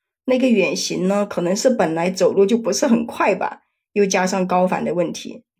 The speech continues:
我们今天还没有走到下海子，就走到有一个湖的地方，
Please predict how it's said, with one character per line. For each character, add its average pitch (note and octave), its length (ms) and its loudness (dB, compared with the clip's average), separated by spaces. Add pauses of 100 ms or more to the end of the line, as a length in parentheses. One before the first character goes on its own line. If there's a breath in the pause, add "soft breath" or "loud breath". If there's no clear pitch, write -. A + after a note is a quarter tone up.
(500)
我 F3 120 2
们 F#3+ 120 2
今 A3 200 4
天 A3 180 4
还 F#3+ 160 0
没 G3+ 120 2
有 A3 120 6
走 F#3+ 180 2
到 F3+ 120 0
下 G3 260 0
海 E3 180 -2
子， E3+ 240 -6
就 G#3 160 2
走 F3+ 180 -2
到 F#3+ 160 0
有 F3+ 140 0
一 D#3+ 80 -6
个 F3+ 380 0 (240)
湖 F3+ 320 2
的 A3 100 6
地 A3+ 160 4
方， F#3 400 0